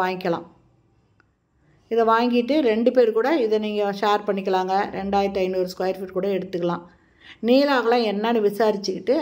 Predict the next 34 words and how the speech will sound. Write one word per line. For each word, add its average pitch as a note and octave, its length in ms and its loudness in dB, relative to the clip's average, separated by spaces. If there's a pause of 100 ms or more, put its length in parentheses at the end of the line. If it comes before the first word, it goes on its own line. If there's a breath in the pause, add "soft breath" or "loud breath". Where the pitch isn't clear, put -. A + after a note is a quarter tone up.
அதுக்கு G#3 300 2
தகுந்த G3+ 320 0
மாதிரி G#3 180 2 (520 loud breath)
நீங்கள் G#3+ 300 4
இதை A3+ 140 2 (220)
பிரித்து A3 360 0
கூட G#3+ 120 4 (100)
வாங்கிக்கலாங்க. F#3+ 500 0 (120)
இல்லை A3 140 2 (120)
ஒருத்தருக்கே G#3+ 440 0 (120)
தேவைன்னா F#3+ 420 0
கூட F#3+ 120 -2 (540 loud breath)
வாங்கிக்கலாம். G3 400 -2 (100)
ஏன்னா A3+ 180 -2
இதனோட G3 320 -2
ஸ்கொயர் G#3 300 0
ஃபீட்டு A3 340 2
ஒரு F#3 220 4
ரேட்டு G3 280 0 (160)
மூ-, F#3+ 260 -2 (140)
ஒரு G#3+ 160 6 (560 loud breath)
ஸ்கொயர் A#3 320 2
ஃபீட்டோட G#3+ 400 2 (100)
ரேட்டு A3 320 0
பார்த்தீங்கன்னா F#3 440 -4
மூவாயிரம் F#3+ 380 2
ரூபாய் G3+ 200 -2
சொல்கிறாங்க. F3+ 400 -4 (500 loud breath)
மொத்தம் G3+ 380 0
ஐயாயிரம் G3 400 2
ஸ்கொயர் G3 260 -4
ஃபீட் F#3 240 -6
இருக்குங்க, F3+ 320 -4 (140)
வடக்கு G3 280 -2